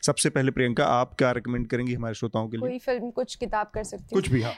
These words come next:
Speaker 2: अच्छा, अभी दिवाली आने वाली है, उसके बाद काफ़ी
Speaker 1: दिए
Speaker 2: फॉग,
Speaker 1: जलाएं
Speaker 2: अ,
Speaker 1: सब
Speaker 2: नहीं,
Speaker 1: लोग।
Speaker 2: नहीं, फॉग बढ़ जाएगा और वो पॉल्यूशन की समस्या दिल्ली में आएगी, तो All That Breathes करके एक डॉक्यूमेंट्री है जो पिजन्स के ऊपर बनाई हुई है। बड़ी सेंसिटिव है कि पिजन्स कैसे,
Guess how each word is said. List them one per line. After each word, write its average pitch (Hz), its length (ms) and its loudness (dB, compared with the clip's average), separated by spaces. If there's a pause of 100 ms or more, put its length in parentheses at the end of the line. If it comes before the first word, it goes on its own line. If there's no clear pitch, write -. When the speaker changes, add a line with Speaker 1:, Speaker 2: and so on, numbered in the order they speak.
Speaker 2:
अच्छा, 269 220 4
अभी 277 140 4
दिवाली 247 360 4
आने 285 180 4
वाली 277 220 6
है, 294 60 2
उसके 277 180 -2
बाद 277 180 2
काफ़ी 247 420 2
Speaker 1:
दिए 262 80 0
Speaker 2:
फॉग, 233 360 6
Speaker 1:
जलाएं 226 260 2
Speaker 2:
अ, 202 60 4
Speaker 1:
सब 226 60 4
Speaker 2:
नहीं, 277 120 4
Speaker 1:
लोग। 277 60 4
Speaker 2:
नहीं, 277 140 2
फॉग 254 340 6
बढ़ 269 200 6
जाएगा 269 340 6
और 285 140 4
वो 277 80 2
पॉल्यूशन 240 400 0
की 277 80 2
समस्या 247 360 0
दिल्ली 247 240 0
में 254 100 -2
आएगी, 247 200 0
तो - 200 0
All 254 240 6
That 269 260 4
Breathes 247 320 0
करके 247 280 2
एक 233 100 2
डॉक्यूमेंट्री 226 580 0
है 226 220 2 (380)
जो 226 540 0
पिजन्स 254 380 4
के 262 100 -2
ऊपर 240 240 4
बनाई 208 340 2
हुई 208 140 0
है। 226 80 -2
बड़ी 277 200 2
सेंसिटिव 226 500 2
है 196 180 0
कि 214 140 -4
पिजन्स 220 340 -2
कैसे, 208 500 0